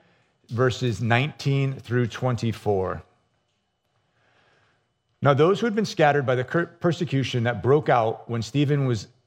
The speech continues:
killed traveled as far as Phoenicia, Cyprus, and Antioch, spreading the word only among the Jews.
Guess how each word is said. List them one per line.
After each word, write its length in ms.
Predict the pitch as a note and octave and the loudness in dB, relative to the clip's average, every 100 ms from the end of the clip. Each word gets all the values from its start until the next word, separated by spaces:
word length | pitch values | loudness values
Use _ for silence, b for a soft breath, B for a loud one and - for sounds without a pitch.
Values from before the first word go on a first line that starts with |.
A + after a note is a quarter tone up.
| _ _ | _ _
killed 440 | - F3 A2+ G#2+ - | 4 4 4 0 -2
traveled 320 | D3 C#3+ B2+ | 2 2 2
as 120 | B2 | -4
far 320 | - C#3 D3 | 0 4 4
as 120 | E3+ - | 2 -4
Phoenicia, 600 | F3+ F3 C3 A2+ A#2 - _ _ | -2 -2 0 -2 -4 -6 _ _
Cyprus, 460 | - C3 B2+ C#3 D#3 | 0 2 2 -2 -2
and 100 | D3+ | -2
Antioch, 420 | D#3+ A2 G2 A2 | -2 0 -2 -2
spreading 420 | - C3 C#3 D3+ | -6 2 2 4
the 100 | D3 | 0
word 220 | C3 B2+ B2+ | 0 0 0
only 280 | B2+ B2+ | -2 0
among 260 | B2 A2+ A2+ | -2 -2 -2
the 80 | A2 | -4
Jews. 420 | F2+ G2+ F#2+ F#2 | -6 -6 -8 -10